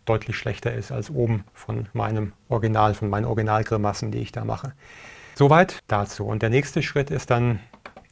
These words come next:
vergleichsweise einfach, vergleichsweise geradlinig. Also wir würden dann hier sagen, wir nehmen hier ein Input-Video, Originalvideo, wenn ich jetzt sagen würde, hier die, die Folge dreihundertvier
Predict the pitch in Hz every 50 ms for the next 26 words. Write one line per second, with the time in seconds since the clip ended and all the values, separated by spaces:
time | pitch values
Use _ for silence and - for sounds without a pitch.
0 | _ _ - - 110 101 107 104 113 113 - - 113 110 110 104 107 107 104 107
1 | 120 139 - - 127 110 - - 113 101 107 107 107 107 - - 113 110 110 101
2 | 110 107 104 98 - - - 104 113 127 - 135 131 127 131 131 - - - -
3 | - - - - - _ _ - 120 117 113 117 113 117 131 131 127 120 120 123
4 | 123 113 123 131 131 127 123 113 117 117 117 113 110 - - - 123 120 110 113
5 | 113 107 107 110 110 110 98 - - 117 113 110 110 117 117 117 104 90 117 113
6 | 110 110 123 117 110 107 107 104 101 - - 131 120 120 - 160 143 139 135 135
7 | 135 131 - - 120 120 127 123 123 120 120 120 110 107 104 104 104 110 117 113
8 | 113 117 107 117 113 117 120 113 110 107 110 98 117 110 - - 110 110 110 110
9 | 110 110 107 107 101 110 104 107 104 101 101 - - - - - - - - _
10 | - 123 117 - 123 117 110 113 - - - 110 101 117 110 113 107 - - -
11 | 143 160 190